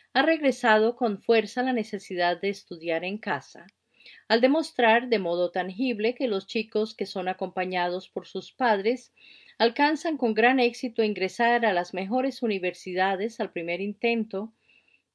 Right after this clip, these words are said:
tal y como reportó un estudio realizado por la English Baccalaureate, E B A C C, en Reino Unido en enero dos mil veinte,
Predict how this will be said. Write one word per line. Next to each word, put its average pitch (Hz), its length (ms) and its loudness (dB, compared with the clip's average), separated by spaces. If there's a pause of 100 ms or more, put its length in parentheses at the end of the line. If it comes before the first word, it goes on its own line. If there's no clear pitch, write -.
tal 277 200 6
y 320 100 -4
como 226 300 2
reportó 196 600 0
un 220 320 2
estudio 226 520 2
realizado 202 800 0
por 202 260 -2
la 165 360 -2
English 233 460 -2
Baccalaureate, 180 760 -2 (600)
E 202 440 -2 (240)
B 185 540 -4
A 185 240 -4
C 226 180 -6
C, 190 400 -6 (800)
en 196 180 -2
Reino 208 360 2
Unido 240 540 2 (300)
en 196 160 -2
enero 190 400 0
dos 214 140 0
mil 185 200 -6
veinte, 185 560 -4